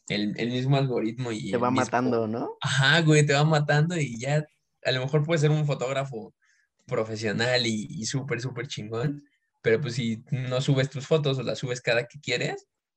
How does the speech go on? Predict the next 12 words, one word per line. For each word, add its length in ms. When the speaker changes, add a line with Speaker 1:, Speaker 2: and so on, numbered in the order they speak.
Speaker 1:
pues 420
chido, 380
¿no? 260
O 60
sea, 400
nadie, 380
nadie 260
te 160
va 100
a 60
ver 360
y 220